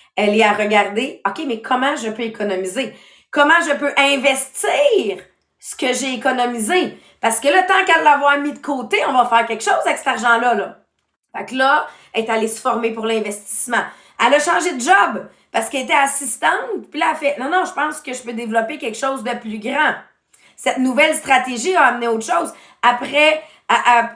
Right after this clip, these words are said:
elle, elle s'est mise à gagner deux cent cinquante mille par année, juste parce que, puis là, si tu gagnes deux cent cinquante mille, ton dix pour cent,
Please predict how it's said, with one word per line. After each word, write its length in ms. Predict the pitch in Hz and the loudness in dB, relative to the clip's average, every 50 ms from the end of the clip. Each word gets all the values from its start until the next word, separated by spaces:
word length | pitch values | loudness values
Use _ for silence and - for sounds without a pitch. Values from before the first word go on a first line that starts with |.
| - | 2
elle, 180 | - 240 233 226 - | 4 4 4 4 2
elle 80 | 240 | -2
s'est 160 | 226 - 262 254 | -2 -2 -6 -4
mise 160 | 269 311 302 | -2 0 0
à 60 | 294 | 2
gagner 480 | 254 262 247 247 254 277 294 302 294 - | 4 4 4 4 2 -2 -4 -6 -6 -8
deux 260 | 214 208 285 320 320 302 | -14 -10 -8 -6 -6 -6
cent 220 | - 311 277 - | -6 -6 -6 -6
cinquante 460 | - - 269 254 254 240 226 226 - | -6 -8 -8 -6 -2 -2 -4 -2 -2
mille 240 | 302 370 392 381 - | -4 -4 -2 -2 -2
par 200 | - 285 254 247 | -2 -4 -2 -2
année, 360 | 247 240 247 247 247 214 - - - | -2 -2 -2 -4 -6 -8 -10 -12 -12
juste 340 | 196 262 370 381 359 - - | -8 -6 -4 -4 -6 -6 -6
parce 220 | - 247 220 - | -6 -6 -6 -6
que, 120 | - 277 285 - - - _ _ _ _ _ | -2 0 0 0 0 -6 _ _ _ _ _
puis 100 | - 208 | -4 -2
là, 200 | 226 220 190 - | 0 0 0 -4
si 180 | - - 220 208 | -6 -8 -14 -14
tu 100 | - - | -12 -4
gagnes 200 | 202 226 220 220 | -2 -2 -2 -2
deux 80 | 220 226 | -2 -4
cent 160 | 220 226 214 | -4 -4 -6
cinquante 380 | 208 202 202 - 208 185 - - | -4 -6 -6 -6 -6 -6 -6 -6
mille, 260 | 269 311 339 320 214 | -6 -6 -6 -6 -4
ton 140 | 202 185 185 | -4 -6 -4
dix 180 | 185 190 185 - | -4 -8 -12 -10
pour 180 | - 190 185 | -12 -12 -8
cent, 100 | - - | -4 -4